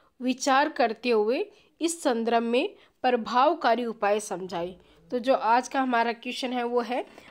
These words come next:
भारत में जो जेल सुधार है उसकी क्या आवश्यकता है, उसके क्या कारण हैं और उसमें कौन कौन सी समस्याएं हैं उनका सामना करना पड़ रहा है, जिसमें जो जेल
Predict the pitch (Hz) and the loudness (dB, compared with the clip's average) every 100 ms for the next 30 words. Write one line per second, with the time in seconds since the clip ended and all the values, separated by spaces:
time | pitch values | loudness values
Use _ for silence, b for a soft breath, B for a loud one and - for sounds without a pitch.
0 | B 220 214 226 302 277 240 269 202 269 | B 0 0 -2 -4 -2 -2 -4 -2 -2
1 | 320 320 247 226 220 226 240 302 B B | -2 -2 -2 0 0 0 -2 -6 B B
2 | B 285 - 269 - 294 285 220 220 220 | B -4 -4 -4 -2 0 2 4 2 0
3 | 247 - 262 254 254 254 269 269 294 285 | -6 -2 0 2 0 -2 -8 -4 0 0
4 | 277 233 214 226 226 294 - B B B | 2 0 0 -2 -4 -6 -8 B B B
5 | 240 247 262 269 269 269 269 294 302 277 | 0 2 0 0 -2 2 2 2 2 0
6 | 277 285 277 233 240 - 254 247 254 330 | 0 -4 -2 -2 -4 -2 0 0 -2 -6
7 | - B B 254 247 254 - 226 226 254 | -8 B B -6 -2 -2 -2 -2 0 0
8 | 254 240 233 240 233 226 214 226 233 220 | 0 -2 0 -2 0 -2 0 2 0 -2
9 | 226 247 240 247 B B B 214 254 214 | -8 -6 -4 -6 B B B -4 -4 0
10 | 254 269 269 | 2 2 0